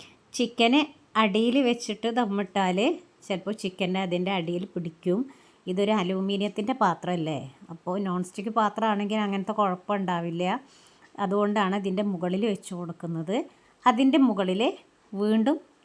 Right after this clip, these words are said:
ഞാൻ ചോറ് ചേർത്ത് കൊടുത്തിട്ടുണ്ട്. ഇനി ഫ്രൈ ചെയ്തിട്ടുള്ള മസാലകളൊക്കെ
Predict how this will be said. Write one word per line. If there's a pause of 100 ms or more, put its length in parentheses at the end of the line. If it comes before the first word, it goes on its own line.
ഞാൻ (100)
ചോറ് (580)
ചേർത്ത്
കൊടുത്തിട്ടുണ്ട്. (440)
ഇനി (920)
ഫ്രൈ (140)
ചെയ്തിട്ടുള്ള (140)
മസാലകളൊക്കെ